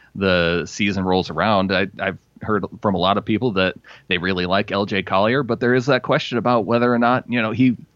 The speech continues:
he was a one-year starter in college, and, you know, can that, and he doesn't really have any, uh, unique traits in terms of his speed or agility,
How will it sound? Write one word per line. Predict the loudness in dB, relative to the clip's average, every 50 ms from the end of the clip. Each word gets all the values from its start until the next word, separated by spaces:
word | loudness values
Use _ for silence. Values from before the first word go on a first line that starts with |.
| _ _
he | -2 0
was | 2 2 2 2
a | 0
one-year | 0 2 2 2 4 2 2 0
starter | 0 0 2 2 2 0 -2 -4 -8 _ _ _ _ _
in | -2 0 0 0 0 -2 -2
college, | 0 0 0 2 2 0 -2 -4 -6 -10 -10 -6
and, | -4 -2 0 0 0 0 -2 -2 -4
you | -4 -2 -4
know, | -4 -4
can | -4 -4 -2 0 0 0 0
that, | 0 2 0 0 -2 -4 -8 -4 -2
and | 0 0
he | 2 2
doesn't | 2 0 0 0 -4
really | -4 -2 -2 -4
have | -4 -4 -2 0 0 0 -2 -4 -6
any, | -4 -2 -2 0 0 -2 -4 -6 _ _ _ _ _ _ _ _ _ _ -6
uh, | -2 0 0 0 0
unique | -2 -6 -6 0 2 2 4 4 4 4 4 2 0 -6 -12 _
traits | -14 -4 0 0 0 0 0 -2
in | -4 -4
terms | -2 0 0 2 2 0 -2
of | -2 -2
his | -2 -2 -4
speed | -6 -4 0 2 2 4 4 4 2
or | 2 0 0
agility, | -2 -2 -2 -2 -2 0 0 0 0 0 -2